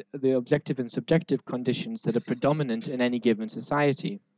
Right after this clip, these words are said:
It is this interplay that produces class consciousness, and I avoided using the term class consciousness because of all of this, uh,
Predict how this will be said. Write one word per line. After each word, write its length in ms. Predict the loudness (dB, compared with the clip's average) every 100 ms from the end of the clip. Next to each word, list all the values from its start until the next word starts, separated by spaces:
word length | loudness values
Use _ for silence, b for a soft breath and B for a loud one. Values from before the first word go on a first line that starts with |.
| _ _ _ _ _ _ _ _ _ _ _ _ _ _ _ _ _ _ 2
It 100 | 6
is 120 | 6
this 160 | 4 2
interplay 520 | 0 2 2 4 4
that 160 | 4 0
produces 460 | -4 -2 -4 -4 -4
class 360 | -2 0 -2
consciousness, 580 | -2 -4 -2 -6 -6 -6
and 80 | -2
I 60 |
avoided 440 | 0 4 4 4 2
using 260 | -2 -2
the 60 | -4
term 220 | -2 -2
class 260 | -4 -6 -6
consciousness 560 | -8 -8 -8 -10 -10
because 400 | -8 -4 -2 -2
of 120 | -2 -2
all 160 | -2
of 100 | -2
this, 300 | -6 -8 -8
uh, 280 | -6 -4 -6